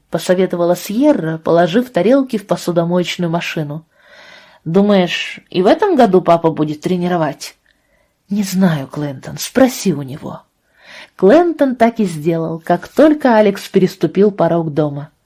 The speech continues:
«Хм, не в этом году, дружок», ласково ответил отец, потрепав сына по волосам. «У меня совсем не будет времени». Он наклонился и поцеловал Каролину.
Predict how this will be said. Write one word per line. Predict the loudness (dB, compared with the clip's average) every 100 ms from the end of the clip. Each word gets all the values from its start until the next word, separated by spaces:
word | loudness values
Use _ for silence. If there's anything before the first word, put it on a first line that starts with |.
| _ _ _ _
«Хм, | -10 -8 -4
не | -2 4
в | 6
этом | 6 4 2
году, | 2 4 2
дружок», | 0 -4 -4 -6 -10 -14 -18 _ _ 0
ласково | 2 2 -2 0 0
ответил | 2 0 2 2
отец, | 2 0 -2 -2
потрепав | -4 0 0 0 -2 -2
сына | -4 -4 -2
по | -2
волосам. | 0 -2 -4 -6 -6 -8 -14 -20 -20 -20 -10
«У | -4
меня | -2 0 2 2 0
совсем | 0 0 0 -4 0 0 0
не | -2 -4
будет | -4 -4 -6
времени». | -6 -6 -6 -10 -12 -16 _ _ _ _ -20 -4
Он | 0 0
наклонился | 0 2 2 2 2 0 0 -2
и |
поцеловал | 0 -2 -2 -2 0 0 -2
Каролину. | -4 -2 -2 -6 -6 -10